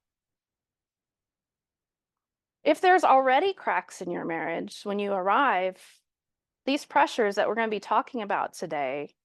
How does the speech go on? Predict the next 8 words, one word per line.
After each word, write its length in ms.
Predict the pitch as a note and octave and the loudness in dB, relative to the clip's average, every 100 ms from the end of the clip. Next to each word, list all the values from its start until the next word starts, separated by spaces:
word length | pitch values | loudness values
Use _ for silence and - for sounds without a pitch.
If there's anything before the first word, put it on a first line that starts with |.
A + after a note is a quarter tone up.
| _ _ _ _ _ _ _ _ G3 | _ _ _ _ _ _ _ _ -2
they 200 | A3 C4 | 0 2
can 300 | D#4 C#4 B3 | 0 0 0
blow 260 | A3 G#3 | -2 0
those 500 | G#3 G#3+ A3 A3+ - - | 0 -2 -2 -6 -18 -8
wide 280 | - G3+ G#3 | -2 -2 0
open. 500 | F#3+ F#3 - - E3+ _ _ _ _ _ _ _ _ _ _ _ _ | -2 -4 -8 -8 -12 _ _ _ _ _ _ _ _ _ _ _ _
And 200 | A3+ A3+ | -2 0
many 480 | B3 C#4+ D#4 D4 | 2 2 0 -2